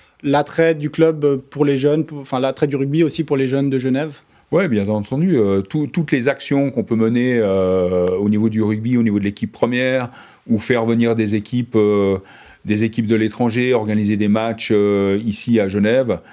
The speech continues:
Speaker 2: fait qu'on va communiquer davantage sur le rugby et que ça va nous permettre de développer, euh, développer notre sport.
Speaker 1: On sent vraiment ce, ce rôle de locomotive, d'avoir cette première équipe qui, qui monte les échelons pour que les jeunes suivent, pour que les équipes féminines aussi, ça a été, euh,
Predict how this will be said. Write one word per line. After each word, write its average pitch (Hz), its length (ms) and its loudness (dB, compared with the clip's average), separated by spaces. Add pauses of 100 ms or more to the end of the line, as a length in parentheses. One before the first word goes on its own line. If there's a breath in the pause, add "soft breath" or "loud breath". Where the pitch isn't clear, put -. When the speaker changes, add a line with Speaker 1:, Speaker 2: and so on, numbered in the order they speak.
(240 loud breath)
Speaker 2:
fait 120 280 0
qu'on 107 480 2
va 95 320 0
communiquer 107 400 0
davantage 104 420 -2
sur 98 100 -2
le 90 60 -2
rugby 104 420 -2
et 101 40 -4
que - 120 -18
ça 98 100 -6
va 95 60 0
nous 95 80 -2
permettre 107 320 -2
de 101 80 -4
développer, 107 560 0
euh, 90 180 0 (500 soft breath)
développer 101 340 -2
notre 104 260 -2
sport. 123 240 -2
Speaker 1:
On 143 80 -2
sent 190 180 0
vraiment 156 380 0
ce, 143 400 2 (500 soft breath)
ce - 200 0
rôle 147 280 4
de 147 100 0
locomotive, 160 760 0 (120)
d'avoir 147 220 2
cette 151 100 0
première 151 240 0
équipe 151 240 -2
qui, 147 280 -2
qui - 120 -6
monte 147 240 0
les 143 160 2
échelons 160 300 -2 (360 loud breath)
pour 139 120 -8
que 151 80 0
les 143 120 2
jeunes 151 180 0
suivent, 170 360 0
pour - 160 -4
que 151 80 0
les 135 180 0
équipes 160 200 0
féminines 175 360 2
aussi, 165 220 -2
ça 151 140 0
a - 20 2
été, 135 220 0
euh, 131 180 2